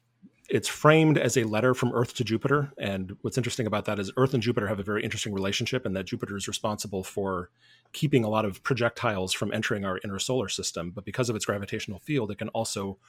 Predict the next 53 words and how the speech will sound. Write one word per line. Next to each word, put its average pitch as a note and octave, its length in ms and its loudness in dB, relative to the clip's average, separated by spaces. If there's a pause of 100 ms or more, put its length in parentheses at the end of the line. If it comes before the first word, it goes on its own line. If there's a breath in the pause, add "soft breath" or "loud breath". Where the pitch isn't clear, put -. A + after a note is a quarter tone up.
(140 soft breath)
hurl F3+ 380 8
projectiles G2 680 -2
at F2 140 -8
us. - 280 -6 (680 soft breath)
And A#2 120 -2
so B2 180 4
the G#2+ 80 -2
song D3 300 6
is, A2+ 160 2
"Hey, D#3 200 4
Jupiter, B2+ 300 6
how B2+ 100 6
you D3+ 100 8
doing C3+ 200 10
today? G2 160 2
Are F#2 100 0
you G2 120 -2
happy? C#3 380 4
Are B2+ 40 6
you F#2+ 120 0
sad?" A2 560 0 (580 soft breath)
Um, F#2+ 580 -2 (100)
because A2 240 -2
your D3 140 10
emotional D3 400 8
state's A#2 320 2
gonna A2 180 2
have A2+ 140 2
a G#2 60 2
real A#2 280 2 (100)
big A#2+ 160 0
impact A2+ 360 0
on G#2+ 100 -2
my G#2+ 160 0
emotional F2+ 380 -4
state, - 260 -2
which G2+ 120 -2
I A2 60 -2
think - 160 -4
was G2+ 120 -4
kind G#2+ 140 -2
of F#2 80 -12
the F2 60 -8
metaphor F#2 420 -6
for - 120 -16
the F2+ 80 -10
relationship F2 500 -8
she - 120 -8
was E2 160 -8
in, E2 120 -12
which E2+ 200 -12
was, F#2+ 160 -10
like, F2 200 -8